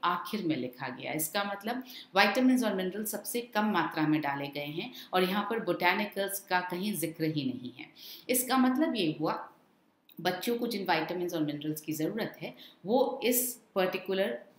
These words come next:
अ, health supplement में कम डाले गए हैं। इसी तरह से एक और health supplement का ingredient का label मैं आपको दिखाना चाहती हूँ। इसमें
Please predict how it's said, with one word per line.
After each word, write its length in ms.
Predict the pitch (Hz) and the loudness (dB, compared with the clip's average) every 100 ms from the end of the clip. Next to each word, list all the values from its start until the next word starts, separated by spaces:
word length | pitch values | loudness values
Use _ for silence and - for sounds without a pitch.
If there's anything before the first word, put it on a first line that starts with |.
| - | -8
अ, 360 | 139 139 127 139 | -2 -2 -2 -2
health 300 | 180 190 - | -2 -2 -6
supplement 580 | - 180 - 175 165 156 170 | -4 -2 0 0 2 2 0
में 160 | 208 - - _ | -8 -12 -20 _
कम 220 | 190 190 160 | 2 4 4
डाले 260 | 120 123 | 0 -2
गए 120 | 123 | -4
हैं। 280 | 120 127 - - _ - | -6 -8 -10 -12 _ -6
इसी 220 | 214 262 | -2 -2
तरह 280 | 269 202 143 | -2 -2 -2
से 160 | 143 196 | -4 -6
एक 340 | - 196 214 | -4 -2 -2
और 120 | 226 | -4
health 200 | 208 190 | -2 -4
supplement 560 | - 190 185 180 170 160 | -4 -6 -6 -4 -4 -2
का 60 | 170 | -2
ingredient 580 | 160 160 156 165 160 | -2 -2 0 -2 -4
का 60 | 165 | -4
label 300 | 151 151 156 | -4 -2 0
मैं 120 | 156 | 0
आपको 260 | 139 - 135 | -2 -8 -16
दिखाना 420 | 131 - 123 123 | -16 -12 -12 -12
चाहती 360 | 127 127 - 147 | -12 -14 -10 -10
हूँ। 160 | 202 - _ _ _ _ _ _ _ - | -10 -16 _ _ _ _ _ _ _ -8
इसमें 480 | 180 - 208 233 | -2 0 0 -2